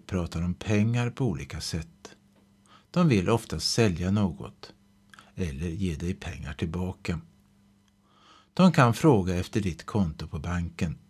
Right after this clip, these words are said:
Eller så vill de att du ska starta ditt bank-I D. Det säger Anders Fredriksson på S O S Alarm. Men S O S Alarm ber aldrig om sådant. S O S Alarm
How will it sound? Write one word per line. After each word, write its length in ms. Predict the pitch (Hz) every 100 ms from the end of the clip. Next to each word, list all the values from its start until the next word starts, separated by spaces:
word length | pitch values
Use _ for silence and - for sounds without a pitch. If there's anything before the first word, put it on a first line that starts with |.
| _ _ _ - _ - _ _
Eller 340 | - 85 78
så 160 | 92 127
vill 280 | 113 107 107
de 320 | 123 131 131 -
att 160 | - 185
du 160 | 117 101
ska 160 | -
starta 500 | - 151 113 78 87
ditt 240 | 80 73 -
bank-I 720 | - 92 78 - - 98 90
D. 260 | 85 87 - _ _ _ _ _ _ _ _ _ _
Det 140 | -
säger 360 | 175 - 95 90
Anders 400 | 110 101 82 87
Fredriksson 840 | - 123 107 98 98 123 123 131 131 -
på 140 | 165 160
S 320 | 98 95 -
O 100 | 110
S 220 | 69 - -
Alarm. 440 | 76 78 80 73 _ _ _ _ _ _ _ _ _ _ _ _ _ -
Men 260 | 151 165
S 320 | 165 170 165 180
O 40 |
S 260 | 110 87 123
Alarm 480 | 95 80 82 85 - - -
ber 400 | 95 113 131 135
aldrig 480 | 131 117 80 76
om 100 | 73
sådant. 680 | 80 82 78 76 67 - - _ _ _ _ _ _ _ _
S 320 | 98 82 -
O 80 | 80
S 240 | 78 -
Alarm 500 | 85 80 85 101 110